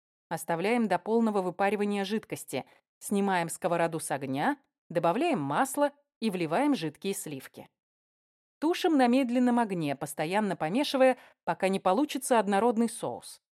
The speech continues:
Солим, перчим. Отдельно в нагретой сковороде на сильном огне в небольшом количестве масла обжариваем стейки лосося с обеих сторон, каждую сторону по четыре минуты. Солим, перчим.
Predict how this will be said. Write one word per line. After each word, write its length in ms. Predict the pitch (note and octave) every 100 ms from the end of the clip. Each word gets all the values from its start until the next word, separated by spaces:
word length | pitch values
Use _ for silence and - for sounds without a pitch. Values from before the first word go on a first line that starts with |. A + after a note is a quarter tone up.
| _ _ _ _ _
Солим, 480 | - G3+ D3 A3 D#4
перчим. 580 | - D#4 - D3+ A#2+ - _ _ _ _ _ -
Отдельно 520 | E3 D#3+ G#3+ F#3+ E3
в 60 |
нагретой 440 | F3 F#3 F#3 D#3+ D#3+
сковороде 580 | - E3+ F3 F3 C#4+ - _ _ _
на 120 | G3+
сильном 420 | A3+ C4 G3+ D#3 D#3
огне 340 | E3 A#3 C#4
в 60 | F3
небольшом 520 | E3 F3 - F3+ D3
количестве 560 | D#3+ D#3+ D3 D3+ D#3+
масла 480 | D#3+ C#4+ - D#3+ C3 - _ _
обжариваем 640 | D#3+ D#3+ B3+ D#4+ D4 B3+
стейки 400 | - B3 B3+ G#3+
лосося 480 | F3 E3 D4 D4+ D4+
с 80 | G#3
обеих 340 | F3 A3 B3
сторон, 480 | - A3 E3+ D#3 D3+ _ _ _ -
каждую 400 | F#3 E3 E3+ E3
сторону 440 | - D4+ D4+ D4
по 120 | G3+
четыре 340 | - E3+ F#3+ A3
минуты. 500 | A3 D3+ A#2+ A2+ - _ _ _ _ _ _ _
Солим, 500 | - F3 D3+ C#3+ D4
перчим. 580 | - E4+ F4 - B2+